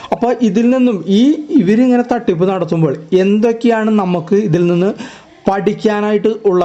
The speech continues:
കാര്യങ്ങൾ, അല്ലെങ്കിൽ എന്തൊക്കെ കാര്യങ്ങളാണ് നമ്മൾ ഇതിൽ ശ്രദ്ധിക്കേണ്ടത്, നമുക്ക് ആ കാര്യങ്ങൾ നമുക്ക് ഈ വീഡിയോയിലൂടെ നോക്കാം. അതായത് ഇന്റർനാഷണൽ ട്രേഡിംഗ് കമ്പനിയായ ജെയിൻ സ്ട്രീറ്റ് ഇന്ത്യൻ ഓഹരി വിപണിയിൽ അവർക്ക് സെബി ഒരു വിലക്ക്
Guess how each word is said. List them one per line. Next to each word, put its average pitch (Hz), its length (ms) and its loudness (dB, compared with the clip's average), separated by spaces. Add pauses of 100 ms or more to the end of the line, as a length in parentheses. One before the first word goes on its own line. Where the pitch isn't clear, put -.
കാര്യങ്ങൾ, 143 320 -2 (120)
അല്ലെങ്കിൽ 180 280 0 (280)
എന്തൊക്കെ 202 500 0
കാര്യങ്ങളാണ് 175 500 -2 (120)
നമ്മൾ 165 240 2 (100)
ഇതിൽ 165 120 0 (140)
ശ്രദ്ധിക്കേണ്ടത്, 156 800 0 (500)
നമുക്ക് 240 240 0 (240)
ആ - 20 0 (120)
കാര്യങ്ങൾ 202 340 -2 (200)
നമുക്ക് 165 280 0
ഈ - 80 0
വീഡിയോയിലൂടെ 139 420 2 (380)
നോക്കാം. 120 260 -6 (360)
അതായത് 254 300 0 (180)
ഇന്റർനാഷണൽ 240 680 0
ട്രേഡിംഗ് 208 460 0
കമ്പനിയായ 208 460 0 (260)
ജെയിൻ 185 320 2
സ്ട്രീറ്റ് 160 360 -4 (160)
ഇന്ത്യൻ 170 240 2 (120)
ഓഹരി 165 380 0
വിപണിയിൽ 160 600 2 (540)
അവർക്ക് 185 400 0 (380)
സെബി 208 300 0 (760)
ഒരു 247 180 2
വിലക്ക് 233 400 2